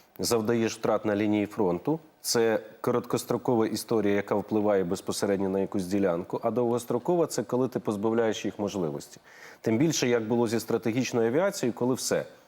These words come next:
ці можливості не відновиш. Ну, ти їх не виробляєш, ці літаки, як ти їх відновиш? Втратив і все. А тепер, що стосується військової промисловості, я думаю, що це комплексна стратегія, ми її бачимо. Тут є два моменти. Перший момент. Є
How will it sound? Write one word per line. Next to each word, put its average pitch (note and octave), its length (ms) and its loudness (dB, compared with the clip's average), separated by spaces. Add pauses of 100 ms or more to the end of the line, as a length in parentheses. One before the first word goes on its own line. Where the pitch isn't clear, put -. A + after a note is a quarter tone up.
(280)
ці E3+ 140 2
можливості C#3 520 2
не A#2 120 2
відновиш. F2 560 -2 (180)
Ну, A#2 280 0
ти C#3 120 0
їх A#2 180 0
не A#2+ 60 0
виробляєш, B2 500 0
ці - 140 -4
літаки, G2+ 360 -2
як G2 240 0
ти F#2 120 -4
їх - 160 -6
відновиш? E2 340 -4
Втратив G2+ 440 -2
і - 20 -6
все. - 260 -10 (840)
А A#2 240 0
тепер, F3+ 460 -2
що - 160 0
стосується C#3 560 0
військової C3 440 2
промисловості, C#3 720 -2
я C3 100 2
думаю, C3+ 300 2
що B2 160 -4
це - 160 -2
комплексна A#2 540 0
стратегія, B2+ 600 0
ми B2 180 2
її B2 140 2
бачимо. G#2+ 440 -2 (880)
Тут F#3+ 200 0
є G3 120 2
два C#3+ 220 2
моменти. F#2 500 0
Перший - 340 0
момент. F#2 400 0
Є D#3 140 2